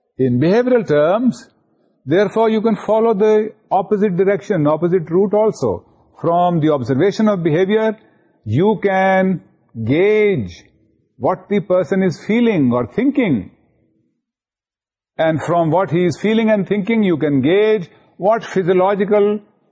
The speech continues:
changes are taking place or systems or processes are taking place within his body.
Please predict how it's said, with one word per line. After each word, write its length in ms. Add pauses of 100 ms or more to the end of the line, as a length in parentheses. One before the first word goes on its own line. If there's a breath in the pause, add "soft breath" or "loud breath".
changes 760 (1200)
are 300
taking 380
place 640
or 240
systems 640
or 140
processes 680
are 140
taking 360
place 440 (320 soft breath)
within 300
his 180
body. 520